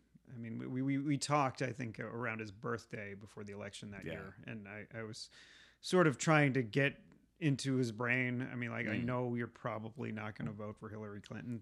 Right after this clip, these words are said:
Speaker 1: but can
Speaker 2: Right.
Speaker 1: you please not vote for Donald Trump?
Speaker 2: <laughs> Yeah.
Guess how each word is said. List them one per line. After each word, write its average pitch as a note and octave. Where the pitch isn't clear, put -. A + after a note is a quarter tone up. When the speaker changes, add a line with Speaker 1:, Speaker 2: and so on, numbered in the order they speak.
Speaker 1:
but -
can F#2+
Speaker 2:
Right. A#2
Speaker 1:
you A2+
please A#2
not G#2+
vote A2
for -
Donald G#2+
Trump? -
Speaker 2:
<laughs> F3
Yeah. -